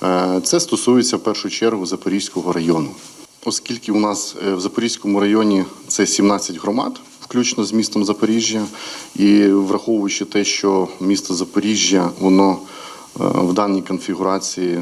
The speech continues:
скажімо так, е, велике місто, е, з відповідними, відповідною наявністю своїх, е, різного роду,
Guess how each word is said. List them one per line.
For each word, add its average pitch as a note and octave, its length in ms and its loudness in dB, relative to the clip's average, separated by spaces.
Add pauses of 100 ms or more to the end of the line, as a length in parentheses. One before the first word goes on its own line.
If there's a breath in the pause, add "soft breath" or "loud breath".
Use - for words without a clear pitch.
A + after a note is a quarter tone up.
скажімо F2 400 -8
так, E2+ 220 -2 (140)
е, F2 40 -4
велике F#2 580 2
місто, B2 580 4 (180)
е, F2+ 260 2
з F2+ 400 2 (720 loud breath)
відповідними, F#2+ 880 4 (800)
відповідною G#2 640 0
наявністю F#2+ 840 -2
своїх, F2 560 -8
е, - 20 -2 (800)
різного F2 420 0
роду, F2 380 4